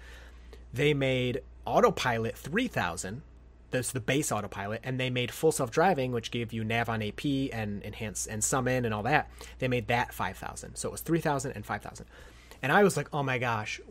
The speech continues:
I got ripped off. I could have spent three thousand 'cause I didn't understand the things." Well, there was a very small window of people, an incredibly small window,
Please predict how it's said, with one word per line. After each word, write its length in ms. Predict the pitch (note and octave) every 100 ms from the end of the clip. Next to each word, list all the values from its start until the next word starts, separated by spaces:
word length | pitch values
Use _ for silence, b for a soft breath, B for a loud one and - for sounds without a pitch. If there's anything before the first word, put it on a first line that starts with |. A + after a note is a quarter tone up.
| -
I 140 | B2+ C3+
got 160 | B2
ripped 220 | A#2+ A2+
off. 280 | C3+ B2 B2
I 100 | B2
could 100 | B2
have 80 | B2+
spent 240 | - A#2 -
three 160 | D3
thousand 340 | C3+ C3 A#2+ C3
'cause 140 | B2
I 40 |
didn't 200 | A#2+ A2+
understand 460 | A2+ G#2 - G2+ F#2+ - - - - - - - -
the 100 | B2
things." 260 | A2+ G2 - B B -
Well, 240 | D3+ C#3+
there 100 | C#3+
was 140 | C#3
a 40 | A2+
very 480 | A#2+ B2+ F3+ E3+ B2+
small 380 | - C#3 C#3
window 380 | A#2+ B2 G2+ - - - - - - -
of 160 | - A2
people, 380 | D3 C3+ F2+ - - -
an 100 | A2+
incredibly 640 | A#2+ - - D3+ E3+ C3+
small 280 | A#2 A#2+ G#2+
window, 320 | G#2+ A2 F#2